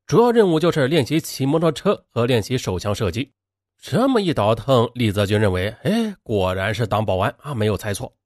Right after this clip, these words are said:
于是他练得很刻苦。而练习摩托车时，张军的另一个外甥也来凑热闹。而张军他不准另一个外甥王宇知道练枪的事儿，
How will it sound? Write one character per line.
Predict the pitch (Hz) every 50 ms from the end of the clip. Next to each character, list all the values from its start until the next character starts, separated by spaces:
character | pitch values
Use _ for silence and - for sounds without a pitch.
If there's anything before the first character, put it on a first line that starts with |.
| _ _ _ _ _ -
于 | 113 101
是 | - 110
他 | - - 104
练 | 107 113 98
得 | 92
很 | - 107 95
刻 | - - 127 98
苦。 | - 92 87 - - _ _ _ _ _ _ _ _ _ _ _ _ _ _ - - _ -
而 | 139 143 180
练 | 220 254 247 202
习 | - - 233
摩 | 220 180 165 208
托 | 220 240 247
车 | 247 262 247
时， | - - - 123 139 160 - -
张 | 233 233 247 240
军 | - 254
的 | 226 208
另 | 196 208 277 285 254
一 | 208 165
个 | 151 147
外 | 160 170 156 139
甥 | - 139 127 -
也 | 110 110 98
来 | 98 104
凑 | - - 110 101
热 | 104 104 92
闹。 | 90 90 - _ _ _ _ _ _ _ _ _ _ _ _ -
而 | 120 113 104
张 | 95 170 202 214 208
军 | 214 254 226 -
他 | - 233 240
不 | - - 277 277 247
准 | - - 151 160 170
另 | - 233 269 254
一 | 185 147
个 | 135 143
外 | 143 170 156
甥 | 143 127 131 113 95 98
王 | 101 101 101 117 180 240 262
宇 | 202 113 101 104 113 - _
知 | - 131
道 | 107 107 95
练 | 92 120 120 92 87
枪 | - - 127 127
的 | 95
事 | - 117
儿， | -